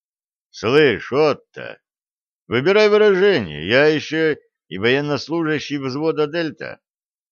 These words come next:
Могу вежливости научить в два счета, с ущербом для здоровья. Что ты? Он прав,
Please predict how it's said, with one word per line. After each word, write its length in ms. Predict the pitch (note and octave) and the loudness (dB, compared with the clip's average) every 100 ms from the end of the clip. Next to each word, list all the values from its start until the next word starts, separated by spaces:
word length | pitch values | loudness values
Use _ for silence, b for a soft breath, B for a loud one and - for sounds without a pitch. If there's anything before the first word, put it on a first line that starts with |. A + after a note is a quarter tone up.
| _ | _
Могу 320 | E2 G#2 A#2+ | -6 0 4
вежливости 680 | E3 D#3+ D#3 C3 D#3+ D3+ - | 4 4 2 2 -2 -2 -4
научить 520 | D3+ D3+ C#3+ A#2 B2 | -4 -4 -4 -4 -4
в 200 | C#3+ C#3 | -4 -6
два 260 | A#2+ A#2+ C#3 | -2 0 0
счета, 560 | - A#2+ A#2 B2+ F2+ - _ _ _ _ _ | -2 -4 -4 -4 -6 -8 _ _ _ _ _
с 100 | - | -10
ущербом 580 | G2+ - A2+ A#2 C3+ C#3 | -8 0 0 0 -4 -4
для 140 | C3 | -4
здоровья. 560 | A2 C#3 A#2 G2+ A#2+ F2 _ _ _ _ _ _ _ _ _ _ _ _ | -4 -2 -2 -2 -4 -8 _ _ _ _ _ _ _ _ _ _ _ _
Что 960 | - - - _ D3 E3+ E3+ D#3+ D3+ D3 _ - | -20 -18 -18 _ -2 -2 0 0 0 -2 _ -8
ты? 520 | G3 G#3+ G#3 F3 - _ _ _ _ _ _ _ _ _ - | -4 -4 -4 -6 -10 _ _ _ _ _ _ _ _ _ -10
Он 200 | A#2 D3 | -8 -4
прав, 540 | E3+ F3 F3 - _ | -2 0 0 -6 _